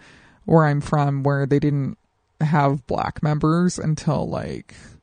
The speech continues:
oh my God, it was, like, the early two thousands. It was something really insane. And then, you know, who, who would even want to be a member of that if you're a black or Hispanic person or whatever? You wanna go to a place that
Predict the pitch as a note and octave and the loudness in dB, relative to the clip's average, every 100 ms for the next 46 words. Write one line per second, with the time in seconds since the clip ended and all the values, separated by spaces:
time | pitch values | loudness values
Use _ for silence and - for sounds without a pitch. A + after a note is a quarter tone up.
0 | _ _ _ _ _ - _ _ _ E3+ | _ _ _ _ _ -20 _ _ _ 0
1 | D#3 B2 G2 A#2 G2+ F2 A#2+ D#3+ - C#3+ | 0 -2 -4 -2 -2 -2 0 2 0 0
2 | - - F#2+ F#2 F#2 - D#3+ - - D#3 | 0 0 -2 -4 -6 -6 -4 -4 -4 -4
3 | E3 E3+ E3+ D3 D#3 - D3 - - - | -2 0 0 -2 -2 -2 -2 -2 -6 -6
4 | - - - E3 - - D#3 - - D#3+ | -8 -8 -8 -10 -8 -8 -8 -8 -8 -8
5 | - E3+ - - G3+ A3 C#4+ B3 F3+ - | -6 -8 -8 4 8 8 8 6 2 0
6 | - G3+ F3 D#3+ A3+ A#3+ - D#3+ - B3+ | 4 8 8 8 4 4 2 -6 6 8
7 | C#4 A3 D#3 D3 C#3 E3 G#3+ - D3 A#2+ | 8 6 4 2 2 2 2 -4 -4 -4
8 | F#2+ F#2+ A2+ F2+ G2 F#2 F2 C#3+ - D3+ | -4 -4 -2 -2 -4 -4 -4 -4 0 0
9 | D3 C#3+ D2+ A#1+ - - - - - _ | 0 0 -2 -2 -4 -14 -20 -20 -20 _
10 | _ _ - - D3+ C3+ G2+ F2+ D3+ E3+ | _ _ -2 4 6 6 4 0 0 0
11 | - A#2+ A2 F2+ - D3+ D3 - D#2+ E2 | 0 -4 -4 -4 -2 -2 0 -6 -6 -6
12 | F#2 C2+ D2 B1+ C#2 - _ D#3+ D3+ D3 | -6 -6 -6 -6 -8 -12 _ 0 2 2
13 | D3 A#2+ C3 E3 D#3+ D3+ D3+ D#3+ D#3+ D#3 | 2 0 2 2 4 4 4 4 6 6
14 | D#3 D#3+ D#3 D#3 D#3+ | 4 2 0 0 0